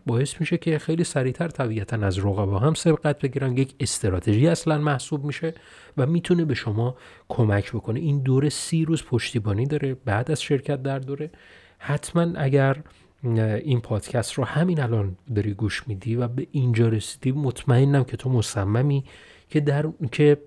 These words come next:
ب-، در این کارگاه شرکت بکنی و در رابطه با تولید محتوای همه جانبه اطلاعات بیشتری به دست بیاری.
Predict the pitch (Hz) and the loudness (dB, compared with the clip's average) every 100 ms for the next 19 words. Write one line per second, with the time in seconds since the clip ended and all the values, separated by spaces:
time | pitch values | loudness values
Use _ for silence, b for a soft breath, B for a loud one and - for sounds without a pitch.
0 | 127 127 139 120 120 147 147 - - 117 | 4 4 4 4 4 2 -2 -6 -4 0
1 | 107 104 113 120 110 B B - 131 110 | 2 2 4 4 2 B B 2 4 4
2 | - 143 - 147 143 139 123 127 131 135 | 2 0 0 -2 0 2 2 2 2 -4
3 | B B 127 101 101 98 - 127 120 - | B B 0 2 2 0 0 -2 0 2
4 | 110 139 147 120 101 104 104 95 90 101 | 4 6 4 2 0 -4 -4 -6 -4 -6
5 | 98 101 101 143 - 113 113 139 127 110 | -4 -2 -2 -2 -4 -2 -2 0 -2 -2
6 | - 120 98 87 85 - - 117 - | 0 2 2 0 -6 -8 -10 -10 -10